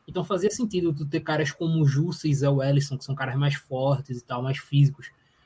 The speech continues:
Como o Atlético Paranaense deu muita bola pro Fortaleza, é... os dois juntos talvez atrapalharam um pouco a construção. Talvez o Fortaleza precisasse de um meio, um, um outro meio campo que ajudasse a construir mais, além dos dois.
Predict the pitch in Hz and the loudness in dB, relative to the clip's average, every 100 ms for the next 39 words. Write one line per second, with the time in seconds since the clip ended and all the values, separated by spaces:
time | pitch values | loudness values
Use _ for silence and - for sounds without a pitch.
0 | _ _ - 220 277 277 214 - 175 175 | _ _ -4 -2 0 -4 -4 -2 0 2
1 | 151 143 143 135 170 156 175 214 165 143 | 2 2 2 2 4 4 2 2 2 4
2 | 143 143 135 143 143 135 127 143 170 156 | 2 0 -2 0 0 0 2 2 2 -2
3 | 123 _ _ _ _ _ - 143 143 139 | -4 _ _ _ _ _ -2 2 4 4
4 | 139 139 135 135 - _ _ _ _ _ | 4 4 2 0 -4 _ _ _ _ _
5 | _ 208 185 151 151 196 202 147 190 - | _ 2 4 4 6 8 6 4 0 -2
6 | 185 170 185 180 185 156 160 175 151 170 | -4 -2 -2 -2 -2 0 0 -2 -4 -4
7 | 170 165 - 180 143 135 120 _ 131 123 | -2 -4 -4 -6 0 -2 -2 _ -4 0
8 | 139 139 143 147 139 147 143 - 147 147 | 0 2 2 2 2 2 2 0 2 2
9 | 170 156 147 - 147 170 185 160 165 - | 2 -2 -4 -2 0 0 0 0 -2 -2
10 | 151 147 151 147 143 143 143 156 143 147 | -6 -4 -2 0 0 0 -4 -6 -2 -2
11 | 160 135 123 - _ _ 131 135 143 139 | -2 -2 -4 -10 _ _ -4 2 4 4
12 | 131 131 - | 2 0 -2